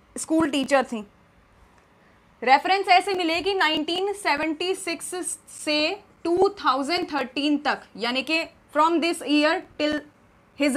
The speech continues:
death, ये आयरलैंड में रहे थे, ठीक है। अब ये क्यों important है, क्योंकि इससे ये हमें reference मिलती है। वैसे तो by birth ही वहाँ का इनका ओरिजिन रहा है, लेकिन last के जो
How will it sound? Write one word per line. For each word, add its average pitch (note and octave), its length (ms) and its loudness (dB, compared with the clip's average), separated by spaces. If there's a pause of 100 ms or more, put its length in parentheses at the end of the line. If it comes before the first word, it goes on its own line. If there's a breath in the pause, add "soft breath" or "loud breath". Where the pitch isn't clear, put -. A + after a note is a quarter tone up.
death, - 340 -2 (1120 soft breath)
ये D4 300 -2 (120)
आयरलैंड D#4+ 640 4
में D4+ 180 0
रहे A3 240 -2
थे, G3+ 180 -10 (760)
ठीक A3 140 -8
है। D4 60 2
अब D4+ 100 0
ये D#4 120 0
क्यों E4 260 -2
important D4+ 520 0
है, E4 80 4
क्योंकि D#4+ 240 -4
इससे D#4+ 240 -2
ये E4 260 2
हमें D4 220 4
reference C#4 420 0
मिलती C4 260 -4
है। D#4 60 -4
वैसे C4 260 -2
तो D#4 220 0 (580)
by A#3 320 6
birth C4+ 300 2
ही D#4+ 180 -4
वहाँ C#4 300 2
का - 80 0
इनका D4+ 220 2
ओरिजिन C4 520 0
रहा B3+ 260 6
है, B3+ 240 0 (460 soft breath)
लेकिन C#4+ 280 -2
last C4+ 420 8
के F#4+ 160 -2
जो F4 220 -4